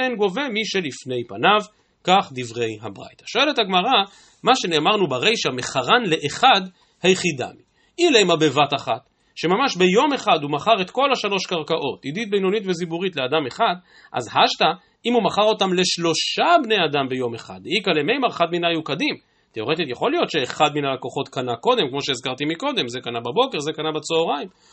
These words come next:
ובכל זאת אמרת שכולם נכנסו תחת הבעלים. אז אם מכרן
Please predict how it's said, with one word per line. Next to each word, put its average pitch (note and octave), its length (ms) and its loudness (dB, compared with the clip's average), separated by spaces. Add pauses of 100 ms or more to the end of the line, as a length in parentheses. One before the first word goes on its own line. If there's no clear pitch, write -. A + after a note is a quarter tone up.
(120)
ובכל G3+ 340 4
זאת C#4 160 -4
אמרת B3 300 2
שכולם F#3+ 380 0
נכנסו F#3 280 -4
תחת E3+ 280 -4
הבעלים. E3 460 2 (360)
אז A#2+ 120 -2 (120)
אם G3 140 2
מכרן C3+ 360 0